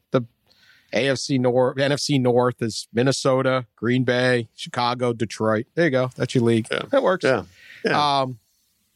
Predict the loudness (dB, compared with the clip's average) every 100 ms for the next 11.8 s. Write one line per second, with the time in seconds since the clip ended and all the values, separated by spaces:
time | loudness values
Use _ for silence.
0 | -4 -2 0 0 0 0 2 2 2 2
1 | 0 2 4 2 2 0 0 -2 -4 -2
2 | -4 0 0 2 0 0 0 0 -2 -4
3 | -8 -6 -8 -8 _ 0 2 0 0 0
4 | 0 2 4 2 0 -2 -4 -6 -2 -2
5 | -2 -2 -2 -2 -2 -2 0 2 0 -2
6 | -4 -4 0 0 2 0 -2 -6 _ -20
7 | _ _ _ _ _ -2 0 -2 -8 -4
8 | -2 -2 -2 0 -2 -2 -6 -2 0 0
9 | 0 0 0 0 -2 -2 0 0 0 0
10 | 0 2 0 -2 -2 0 -2 0 2 2
11 | 0 -2 -2 -4 -4 0 0 0